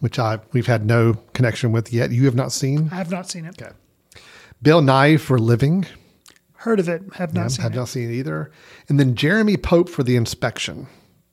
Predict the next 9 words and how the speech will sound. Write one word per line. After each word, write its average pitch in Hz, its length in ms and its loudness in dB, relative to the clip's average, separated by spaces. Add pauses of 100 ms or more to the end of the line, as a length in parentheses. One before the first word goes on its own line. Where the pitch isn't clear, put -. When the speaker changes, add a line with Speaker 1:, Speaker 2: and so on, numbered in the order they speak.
(1080)
Speaker 2:
Okay. 180 220 -2 (540)
Speaker 1:
Uh, 156 340 4
the 139 120 -8
fact 220 280 -2
that - 180 -8
three 156 320 2
of 175 100 2
those 156 220 2
films 139 640 -4